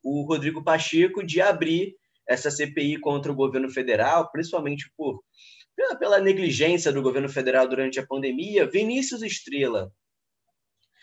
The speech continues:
você acha que essa C P I você e o Thiago, no caso, lá, lá atrás, quando a gente tinha quatro mil mortes, né, no saldo da covid, não criminalizaram o Bolsonaro, né, isentaram o Bolsonaro de culpa naquele momento, naquele instante.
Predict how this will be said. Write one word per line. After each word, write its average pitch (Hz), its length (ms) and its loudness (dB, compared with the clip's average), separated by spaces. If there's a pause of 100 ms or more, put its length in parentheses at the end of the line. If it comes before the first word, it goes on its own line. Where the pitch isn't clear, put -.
(300)
você - 240 4
acha 359 180 2
que - 160 0
essa 254 180 2
C 226 220 4
P 220 140 2
I 147 460 0 (640)
você 147 380 2
e 214 40 2
o 208 60 -6
Thiago, 160 320 4
no 143 120 -4
caso, 131 340 0 (120)
lá, 160 260 2
lá 185 160 4
atrás, 139 540 2
quando 143 180 -4
a 143 40 -2
gente 143 200 -4
tinha 143 460 -4 (500)
quatro 190 360 4
mil 185 140 4
mortes, 139 560 2
né, 131 340 0
no 123 260 -8
saldo 131 380 2
da 131 120 2
covid, 107 600 -6 (500)
não 226 380 2 (380)
criminalizaram 214 800 2
o 175 40 -6
Bolsonaro, 160 680 0
né, 123 140 -4
isentaram 170 500 0
o 196 40 -6
Bolsonaro 185 440 -4
de 165 120 -4
culpa 185 260 -4
naquele 190 360 -2
momento, 151 480 -2
naquele 151 360 -4
instante. 120 580 -8